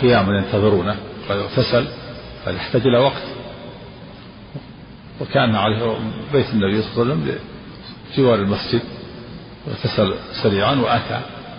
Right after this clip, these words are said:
هذا يدل على أنه قوله: "لا تقوموا حتى تروني"، من باب الرفق بهم، ليس على سبيل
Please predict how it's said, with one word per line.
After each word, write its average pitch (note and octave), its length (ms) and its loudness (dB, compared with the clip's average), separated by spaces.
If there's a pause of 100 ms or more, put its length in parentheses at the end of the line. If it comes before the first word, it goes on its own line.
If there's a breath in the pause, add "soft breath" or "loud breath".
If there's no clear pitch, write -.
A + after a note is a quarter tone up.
(720)
هذا D#3 180 6
يدل B2 260 4
على A2 260 6
أنه A#2+ 340 4 (180)
قوله: G#2+ 420 4
"لا A#2 120 4
تقوموا G#2+ 320 0
حتى - 300 -2
تروني"، G#2+ 400 2 (340)
من B2+ 140 2
باب B2 180 6
الرفق A#2+ 300 2
بهم، F#2 300 -2
ليس G#2+ 200 0
على G2 340 2 (120)
سبيل G2 220 -4